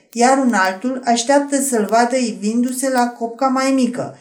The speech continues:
iar când capătul parului sosește acolo, îl împinge mai departe spre cea de-a treia copcă, unde îl așteaptă al treilea pescar. Un drum asemănător este parcurs pe latura opusă a pătratului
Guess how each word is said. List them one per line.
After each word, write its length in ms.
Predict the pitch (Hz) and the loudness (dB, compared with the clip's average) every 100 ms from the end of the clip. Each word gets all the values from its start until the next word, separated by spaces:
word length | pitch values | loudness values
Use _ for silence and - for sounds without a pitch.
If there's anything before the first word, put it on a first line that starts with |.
| - _ | -20 _
iar 280 | - 208 208 | 0 2 2
când 240 | 214 202 196 | -2 -2 0
capătul 460 | 277 294 311 285 | 0 0 -2 -2
parului 500 | - 247 247 240 226 226 | 0 2 4 4 0 -4
sosește 440 | 214 240 240 247 | -2 -2 0 0
acolo, 600 | 220 214 196 196 240 - - _ | 0 0 0 0 0 -4 -16 _
îl 160 | 240 247 | 2 4
împinge 500 | 254 247 311 285 254 | 4 4 2 2 2
mai 200 | 233 214 | 0 -2
departe 600 | 202 190 220 240 240 269 | -4 -2 0 2 0 -6
spre 260 | - 226 233 | -6 -8 -6
cea 220 | 254 240 | -2 2
de-a 180 | 247 247 | 2 0
treia 380 | 294 302 196 | 0 2 2
copcă, 580 | 190 185 180 - 254 285 - _ - | -2 -6 -6 -2 -2 -4 -16 _ -4
unde 220 | 277 285 | 0 4
îl 100 | 277 | 4
așteaptă 560 | 247 247 - 277 285 302 | 4 0 0 0 2 -2
al 100 | 302 | -2
treilea 400 | 311 302 262 180 | 0 2 2 2
pescar. 580 | 190 - - 165 156 - _ _ _ | -2 -8 -2 -2 -2 -8 _ _ _
Un 180 | 233 247 | 2 2
drum 200 | 294 339 | 2 2
asemănător 760 | 302 277 240 226 214 202 247 285 | 0 0 -2 -2 -4 0 2 4
este 260 | 277 269 | 4 0
parcurs 520 | - 208 196 - 240 | 0 0 0 -4 -4
pe 220 | - - 240 | -4 -4 2
latura 460 | 240 240 240 233 | 2 2 2 2
opusă 400 | 233 240 277 226 | 2 0 -2 0
a 80 | 196 | -4
pătratului 920 | 196 190 202 190 185 214 262 269 - | -4 -8 -4 -4 -2 -4 -4 -6 -12